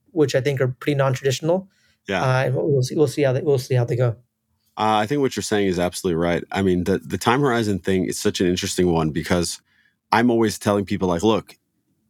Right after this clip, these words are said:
Speaker 2: what you said, once you figure out the number and you can back into it, abuse that shit, like, let it rip." But you have to, like, be a little calmer and understand that just, it's just based on the velocity at which you're, like, the numbers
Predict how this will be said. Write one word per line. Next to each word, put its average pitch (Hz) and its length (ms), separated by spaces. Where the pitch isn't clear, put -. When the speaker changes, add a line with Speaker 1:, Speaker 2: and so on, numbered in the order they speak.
Speaker 2:
what 92 320
you 113 80
said, 87 300
once 95 260
you 143 80
figure 113 240
out 107 140
the 101 80
number 92 240
and 98 80
you 90 80
can 90 100
back 80 260
into 95 240
it, 101 100
abuse 85 480
that 85 200
shit, - 260
like, 80 180
let 92 220
it - 100
rip." 87 360
But 101 120
you 98 100
have 95 280
to, 98 420
like, - 220
be 90 160
a 90 60
little 85 260
calmer 98 600
and 85 100
understand 90 580
that 82 120
just, - 260
it's - 180
just 117 260
based 98 380
on 107 160
the 92 80
velocity 85 560
at 82 100
which 90 260
you're, 90 320
like, 92 180
the 104 60
numbers 101 600